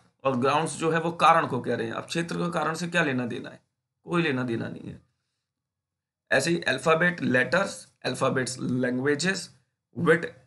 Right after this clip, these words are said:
ability to talk, विट्स, इंटेलिजेंस, ठीक है। ऐसे ही कंटेंट, संतुष्टि,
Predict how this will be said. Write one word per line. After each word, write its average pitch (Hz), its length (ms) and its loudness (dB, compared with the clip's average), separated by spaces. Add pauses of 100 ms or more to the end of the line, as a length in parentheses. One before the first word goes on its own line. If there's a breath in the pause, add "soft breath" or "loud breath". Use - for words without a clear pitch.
(140)
ability 143 500 0
to 170 160 0
talk, 170 260 2
विट्स, 139 540 0
इंटेलिजेंस, 147 800 -2 (520)
ठीक 202 140 4
है। - 380 -2 (140)
ऐसे 139 180 6
ही 170 80 4
कंटेंट, 160 680 2 (1120)
संतुष्टि, 147 680 -2